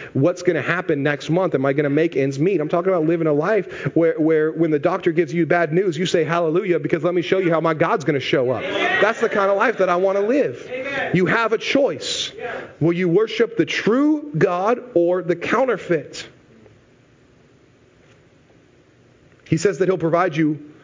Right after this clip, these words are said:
with a white stone. And if you don't know this, uh, white stone in ancient Rome was, uh, the trophy that you would get from, from winning a sporting event.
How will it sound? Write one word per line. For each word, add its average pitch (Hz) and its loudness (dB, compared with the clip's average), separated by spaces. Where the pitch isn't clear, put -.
with 143 0
a 170 2
white 160 0
stone. 185 -2
And 151 0
if 143 -6
you 175 0
don't 156 0
know 180 2
this, 170 -2
uh, 147 2
white 165 0
stone 185 0
in 165 0
ancient 160 0
Rome 175 0
was, 143 0
uh, 143 0
the 147 0
trophy 233 0
that 151 -2
you 139 0
would 120 -4
get 165 0
from, 131 0
from 143 -2
winning 156 2
a 123 2
sporting 160 0
event. 87 -6